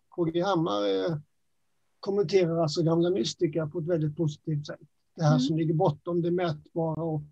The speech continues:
Speaker 1: det vi kanske ibland har svårt att formulera. Eh, det skriver han om. Han berör bland annat några forskare jag känner igen. Anton Gels,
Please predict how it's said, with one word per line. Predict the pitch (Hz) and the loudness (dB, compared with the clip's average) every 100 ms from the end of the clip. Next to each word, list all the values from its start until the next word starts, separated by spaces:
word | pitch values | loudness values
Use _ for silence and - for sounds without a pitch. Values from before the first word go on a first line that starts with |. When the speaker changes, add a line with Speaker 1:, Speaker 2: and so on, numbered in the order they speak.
| _ _ _ _ - | _ _ _ _ -4
Speaker 1:
det | 165 | -2
vi | 151 | 0
kanske | 165 151 165 | -2 -2 0
ibland | 165 156 | 0 0
har | |
svårt | 151 165 156 | -2 -4 -4
att | 156 | 0
formulera. | 170 196 247 185 147 - _ _ _ _ _ _ _ 180 | 0 4 6 4 2 -10 _ _ _ _ _ _ _ -6
Eh, | 175 170 170 170 175 180 | -4 -2 -2 -4 -4 -4
det | 226 220 208 | -4 -4 -4
skriver | - 185 165 | 2 4 4
han | 160 156 151 | 2 0 -2
om. | 143 151 | -2 -2
Han | 160 165 | 0 0
berör | 175 175 165 | 0 4 6
bland | 175 170 | 6 4
annat | 156 151 - 175 | 4 2 0 0
några | 180 185 175 180 - - | 2 4 4 2 -2 0
forskare | 190 - 165 165 175 | 0 2 4 6 6
jag | 170 | 4
känner | 147 175 175 185 | 2 4 6 6
igen. | 202 156 147 | 6 6 4
Anton | 170 151 170 165 | 4 4 6 6
Gels, | 190 160 143 - - | 6 4 2 -2 -6